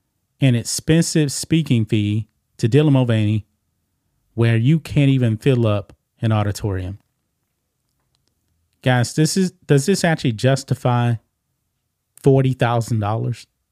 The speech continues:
Maybe some woke administrators thought that this was a good idea.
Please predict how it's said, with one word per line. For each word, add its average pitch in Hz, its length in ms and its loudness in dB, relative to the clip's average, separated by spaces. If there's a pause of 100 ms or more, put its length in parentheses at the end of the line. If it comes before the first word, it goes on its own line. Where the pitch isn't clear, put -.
(1800)
Maybe 170 220 4
some 139 200 0
woke 151 260 2
administrators 131 680 2
thought 123 260 0
that 117 140 -4
this 127 220 -2
was 110 140 -4
a 110 60 0
good 107 140 0
idea. 104 380 0